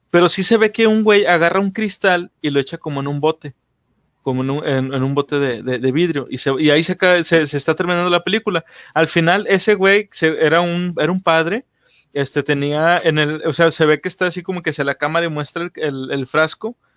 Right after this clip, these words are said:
y adentro está el monillo moviéndose así como si fuera un tentáculo,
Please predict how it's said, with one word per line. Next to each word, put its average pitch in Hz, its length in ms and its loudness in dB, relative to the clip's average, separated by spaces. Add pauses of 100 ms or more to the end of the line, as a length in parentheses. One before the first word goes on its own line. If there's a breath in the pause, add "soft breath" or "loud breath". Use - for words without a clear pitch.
(100)
y 143 80 0
adentro 139 320 0
está 147 200 0
el 151 80 0
monillo 151 380 -6
moviéndose 139 540 -8
así 123 140 -16
como 131 320 -12
si - 120 -20
fuera 139 180 -2
un 143 80 -4
tentáculo, 139 540 -4